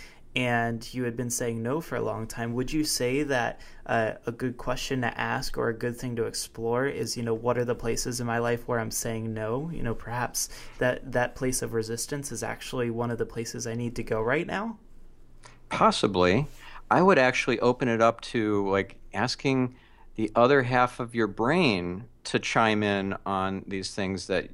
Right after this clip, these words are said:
Speaker 2: you may not see where the opportunity lies, or you may not see the path forward,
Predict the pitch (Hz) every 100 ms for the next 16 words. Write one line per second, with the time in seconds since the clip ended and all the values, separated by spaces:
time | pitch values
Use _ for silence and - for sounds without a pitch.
0 | - - - - 107 101 101 110 107 95
1 | - - 107 104 95 95 98 98 95 92
2 | 92 - - 113 113 104 95 87 87 101
3 | 95 95 98 98 87 - - 95 87 -
4 | 92 85 - 110 110 80 82